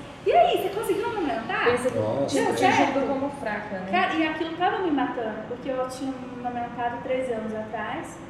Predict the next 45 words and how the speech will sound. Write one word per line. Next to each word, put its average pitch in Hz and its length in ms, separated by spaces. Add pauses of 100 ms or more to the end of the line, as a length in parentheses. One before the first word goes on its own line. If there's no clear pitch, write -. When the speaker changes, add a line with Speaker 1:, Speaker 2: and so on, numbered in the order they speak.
(260)
Speaker 1:
né? 240 240
Eu - 80
queria 302 360 (220)
muito 254 360
alimentar 226 460
meu 214 140 (140)
filho, 254 220 (460)
e 403 40
todo 294 340
mundo 320 220
chegava, 320 460
já 269 100
falava 269 200
assim, 285 300
"Não, - 320 (280)
<laughs> - 280 (120)
não", 269 280 (360)
pra 294 100
ver 285 280
se 285 80
as - 60
pessoas 277 300
paravam, 247 600
né? 247 300 (280)
"Não, 339 220
eu 320 60
não 349 240
consegui, 294 340
mas 269 140
eu 269 80
tô 294 140
tentando", 180 720
né? 262 440 (260)
A - 40
gente 285 180
até 285 160
engrossa 294 440
a - 40
voz 226 260
um 220 80
pouquinho. 233 340 (320)
Agora, 349 280
o - 40
do 381 100
Valentino 359 500